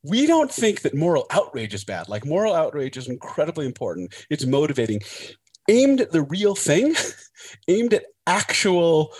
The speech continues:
morally problematic situations, it's one of the most crucial emotions we have. It's because real outrage, moral outrage, is so important that the pornified version, which simplifies moral outrage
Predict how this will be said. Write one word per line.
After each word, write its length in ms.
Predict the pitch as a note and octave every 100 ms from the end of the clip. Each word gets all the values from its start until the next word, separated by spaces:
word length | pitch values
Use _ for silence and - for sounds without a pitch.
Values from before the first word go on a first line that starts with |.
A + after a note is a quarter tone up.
| - D3
morally 560 | D#3 D#3+ D#3+ D3+ C#3+ -
problematic 520 | D3+ C#3 D3 C3+ C#3
situations, 640 | - D#3 C3+ A#2 G3 G#3
it's 120 | D3+
one 200 | D#3+ D#3
of 40 | D#3+
the 60 |
most 180 | C#3+ C#3
crucial 280 | - C3+ C#3
emotions 380 | A#2+ A2 A#2 G#2
we 80 | F#2
have. 400 | B2 E2+ - - - - -
It's 180 | F#3 -
because 580 | G3 F#3 - G#3+ A3+ E3+
real 340 | D#3 G3+ F#3+
outrage, 800 | A2+ A2+ A2+ A2+ A2 G#2+ - - _ -
moral 300 | B2+ B2+ A#2
outrage, 520 | G#2+ - A2 G2+ G2+
is 120 | A2
so 100 | B2+
important 600 | G2+ - F#3+ - F#2+ - _ _ _ _ _ _ _ _ _ _ _ _ _ _
that 140 | E3 E3
the 80 |
pornified 720 | D3 - G3 G3+ F#3 C3 A#2
version, 460 | - G2 F#2+ F2 G#2+ _ _ _ _ _ _ _ _ _ _ _ _ _
which 180 | C#3+ -
simplifies 840 | - A3 A#3+ G#3+ E3 B2+ G#2+ G2+
moral 340 | G#2+ G2 G2 -
outrage 680 | F#2+ - G2+ F#2 F#2 F#2